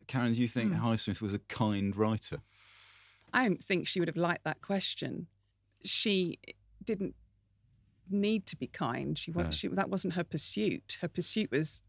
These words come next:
Speaker 2: I think, in her mind, was for truth and human truth and far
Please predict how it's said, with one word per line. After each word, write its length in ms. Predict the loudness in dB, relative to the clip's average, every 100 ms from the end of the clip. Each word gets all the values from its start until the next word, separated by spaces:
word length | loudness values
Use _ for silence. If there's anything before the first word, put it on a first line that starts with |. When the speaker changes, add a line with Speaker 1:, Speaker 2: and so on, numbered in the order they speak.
| -8
Speaker 2:
I 60 |
think, 220 | -4 -2
in 120 | -2 0
her 200 | 4 4
mind, 280 | 4 2
was 180 | 0 -2 -6 -8
for 80 |
truth 640 | -6 0 4 4 2 -12 -20 _ _
and 120 | 0 0
human 400 | 2 4 4 4
truth 400 | 2 2 2 2
and 280 | 0 0 0
far 380 | 2 4 2